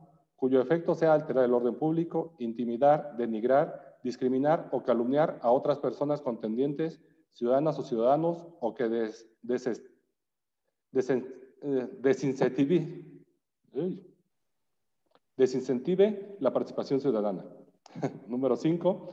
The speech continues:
conducirnos con respeto y responsabilidad en cada etapa del proceso electoral local dos mil veinte, dos mil veintiuno,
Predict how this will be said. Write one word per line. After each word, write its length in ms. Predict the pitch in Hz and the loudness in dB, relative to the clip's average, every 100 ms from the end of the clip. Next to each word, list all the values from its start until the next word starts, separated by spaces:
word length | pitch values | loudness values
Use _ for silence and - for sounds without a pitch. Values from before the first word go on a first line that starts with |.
| - - - | -18 -20 -18
conducirnos 540 | - 156 151 196 226 220 | 2 4 6 4 4 2
con 120 | 175 | 2
respeto 380 | 139 - 165 170 | 2 2 2 4
y 40 | |
responsabilidad 720 | 165 - 117 117 120 139 156 | 2 0 0 2 6 4 4
en 120 | 123 | -4
cada 180 | 117 143 | 4 6
etapa 260 | 147 151 147 | 6 2 2
del 120 | 120 | 2
proceso 280 | 120 - 147 | -2 -2 0
electoral 380 | 123 - 117 131 | 0 0 2 2
local 380 | - 139 156 - | 2 2 2 -2
dos 140 | 110 | -4
mil 140 | 123 | -2
veinte, 220 | 123 120 120 | -2 -2 -4
dos 140 | 101 | -4
mil 120 | 110 | -4
veintiuno, 600 | 113 110 147 123 90 - | -4 -4 -2 -4 -6 -12